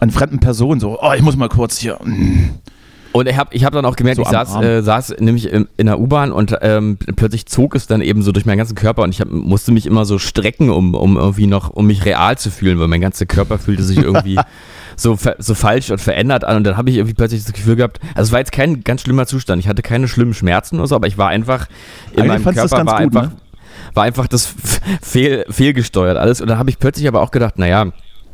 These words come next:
Speaker 2: der Impfstoff wurde jetzt ja doch nicht zehn Jahre getestet, ne? Und ich weiß ja sowieso nicht, bin ja auch gar kein Mediziner und so."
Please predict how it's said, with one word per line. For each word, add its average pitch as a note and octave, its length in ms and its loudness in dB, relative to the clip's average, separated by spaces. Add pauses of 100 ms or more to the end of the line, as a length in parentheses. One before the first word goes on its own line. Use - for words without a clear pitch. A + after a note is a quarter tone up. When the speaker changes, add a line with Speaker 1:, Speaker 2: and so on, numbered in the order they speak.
(340)
Speaker 2:
der E2+ 200 -4
Impfstoff G2 340 0
wurde G2+ 160 2
jetzt G2 160 -4
ja G2 80 0
doch G2 200 -4
nicht G#2+ 200 -8
zehn G#2+ 200 0
Jahre G#2 280 0
getestet, G#2+ 580 -4
ne? A2+ 140 2
Und F#2 140 0
ich A#2+ 100 -6
weiß G#2 160 -2
ja A2+ 100 0
sowieso G2+ 320 2
nicht, B2+ 140 0
bin G#2 80 2
ja E3+ 80 2
auch - 80 -4
gar F#2 100 -2
kein G2+ 180 0
Mediziner G2+ 540 0
und A#2 120 -4
so." C#3+ 160 2